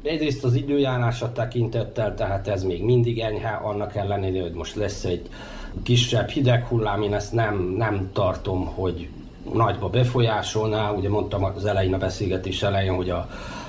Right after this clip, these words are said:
görög szigetek kicsibe a Nyugat-Balkán, tehát én azt látom, hogy egész decemberben is, ö, több mint négyezren érkeztek, tehát elképesztő szám. Azért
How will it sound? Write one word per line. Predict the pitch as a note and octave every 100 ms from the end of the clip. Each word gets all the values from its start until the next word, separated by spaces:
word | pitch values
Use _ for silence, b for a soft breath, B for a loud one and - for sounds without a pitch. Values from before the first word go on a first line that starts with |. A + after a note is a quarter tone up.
| B
görög | F#2+ A2 G2+
szigetek | - G2 G2 G2 F2
kicsibe | - A#2+ B2 A#2
a | A2
Nyugat-Balkán, | A2+ A2 G#2 G2 G#2+ G#2 A2 G#2+
tehát | G2+ G2
én | G#2+
azt | G2+ G2
látom, | G#2 F#2+ G#2
hogy | G2
egész | G2 F#2+ F#2+
decemberben | F#2 G2 G2+ F#2 F#2 F2+ F#2 F2+
is, | F2 -
ö, | F2+ F#2+ F2+ - -
több | F#2+ F#2+
mint | F#2 F#2
négyezren | G2+ G2+ G#2 A2 A2
érkeztek, | A2 G#2+ - A#2 A2+ A#2
tehát | - A2+ G2+
elképesztő | - F#2 F#2 F2+ - F#2
szám. | - G2 F#2 C3 C3
Azért | - F#2 G2+ F#2+